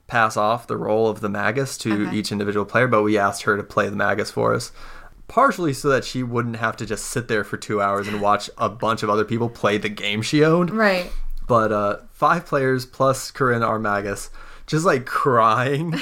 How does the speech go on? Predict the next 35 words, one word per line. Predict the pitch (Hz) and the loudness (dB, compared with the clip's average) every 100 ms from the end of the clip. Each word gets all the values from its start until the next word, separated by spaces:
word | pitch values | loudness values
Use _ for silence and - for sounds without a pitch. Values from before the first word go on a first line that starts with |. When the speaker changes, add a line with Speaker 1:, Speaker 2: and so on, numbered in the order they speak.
| 220 | -4
Speaker 2:
<laughs> | 233 - 110 | -8 -2 0
Speaker 1:
as | 131 | 4
we're | 139 | 4
narrating | 131 117 113 127 131 147 123 | 4 4 4 4 4 4 2
our | |
characters' | 110 120 120 123 117 | 2 0 0 0 -4
final | - 107 113 117 | 2 2 2 0
scenes, | - 104 104 135 123 | -2 -2 -2 -2 -2
just, | 120 - | 0 2
like, | 113 110 - - - - - - - - | 2 0 -6 -16 -18 -16 -18 -20 -20 -14
softly, | - - 120 117 113 139 127 127 | -8 -2 0 0 0 -4 -2 -2
like, | 127 107 104 | -2 -4 -4
sniffling | - - 120 113 127 127 123 | -8 -4 -2 -2 0 -2 -2
and | 110 | -2
sobbing | 110 - 98 - 120 117 | -4 -2 0 0 0 0
as | 107 110 | -2 -2
we | 107 120 123 | -4 -6 -10
reach | - 110 113 - | -4 -2 -2 -2
this | 107 120 | -2 -2
really | 120 113 113 107 110 | -8 -4 4 4 4
sad, | 104 - - 101 107 110 | 0 -2 0 2 0 -2
tragic | - 101 98 101 | -2 0 0 0
ending. | 101 101 120 127 131 - - - - 110 | -2 0 -2 -2 -6 -10 -8 0 2 6
Um, | 101 98 - - - - - - - | 6 4 2 -2 -6 -12 -16 -16 -14
and | - 113 | -6 -2
it | 123 | 0
was | 120 | 2
just | 123 123 - - - | 2 0 -2 -10 -12
one | 120 107 123 156 | -10 -2 2 2
of | 190 | 2
the | 165 | 2
most | 151 123 - | 2 0 -4
powerful | - - 123 135 131 127 | -4 2 4 2 0 -2
gaming | 107 110 117 107 | -2 -2 -2 -4
experiences | 101 - 104 101 98 104 104 | -6 -6 -4 -4 -6 -4 -4